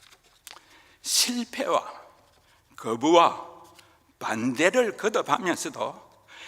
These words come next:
결국에는 성장하며 풍성하고 풍부한 수확을 맺을 것임을 씨 뿌리는 자의 비유를 통해서 우리에게 가르쳐 주고 있습니다.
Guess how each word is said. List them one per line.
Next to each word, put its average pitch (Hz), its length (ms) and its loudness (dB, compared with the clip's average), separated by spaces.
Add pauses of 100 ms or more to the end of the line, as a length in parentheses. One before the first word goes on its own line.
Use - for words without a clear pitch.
(240)
결국에는 359 1080 2
성장하며 160 1080 0 (540)
풍성하고 165 800 4 (1080)
풍부한 196 1080 4 (580)
수확을 190 640 2
맺을 190 500 0
것임을 143 680 -4 (320)
씨 294 720 0
뿌리는 220 440 -4
자의 180 440 -2
비유를 143 440 2
통해서 143 800 -4 (720)
우리에게 151 420 8
가르쳐 127 420 -2
주고 113 280 -6
있습니다. 104 560 -12